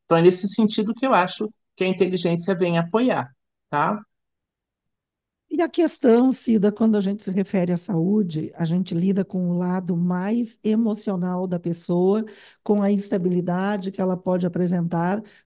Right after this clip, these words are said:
Speaker 2: por estar tratando de uma doença. Ãh, a aplicação da inteligência artificial numa área tão sensível do ser humano, ela tem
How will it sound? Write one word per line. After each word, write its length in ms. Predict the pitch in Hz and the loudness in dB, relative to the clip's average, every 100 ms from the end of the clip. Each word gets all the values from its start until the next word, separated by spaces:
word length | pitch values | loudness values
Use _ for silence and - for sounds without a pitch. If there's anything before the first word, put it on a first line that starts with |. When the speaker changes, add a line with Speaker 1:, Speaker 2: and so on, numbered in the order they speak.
| _ | _
Speaker 2:
por 360 | 277 311 339 - | 0 2 0 -2
estar 480 | 254 - 208 196 208 | -4 -4 -2 -2 -2
tratando 580 | 208 202 - 185 180 180 | -2 -4 0 2 2 2
de 160 | 175 | 2
uma 180 | 185 190 | 0 0
doença. 800 | 185 190 190 185 175 175 - 151 139 - - - - - | 0 0 0 0 -2 -4 -6 -6 -6 -14 -20 -20 -20 -2
Ãh, 640 | 226 214 214 208 196 190 - | 4 6 6 6 6 2 0
a 160 | 208 247 | 0 2
aplicação 640 | - 294 262 254 285 277 | 2 0 0 -2 0 0
da 120 | 269 | 0
inteligência 640 | 254 247 214 196 220 254 220 | 0 0 0 0 0 0 -2
artificial 840 | 214 - 226 - 220 202 180 170 - - _ | -4 -4 -6 -4 -2 2 2 -2 -8 -20 _
numa 300 | - 247 254 | 2 6 6
área 360 | 226 240 262 247 | 4 4 4 2
tão 340 | 262 294 427 | 0 0 0
sensível 760 | - 320 269 - 285 285 233 226 | 0 -2 -2 0 2 4 4 2
do 140 | 208 | 0
ser 400 | 220 - 226 226 | -4 0 4 4
humano, 520 | 220 208 214 226 254 226 - - | 4 2 2 2 0 -4 -12 -6
ela 320 | 269 262 294 - _ | -2 0 -2 -6 _
tem 300 | 359 359 453 | -2 -2 -4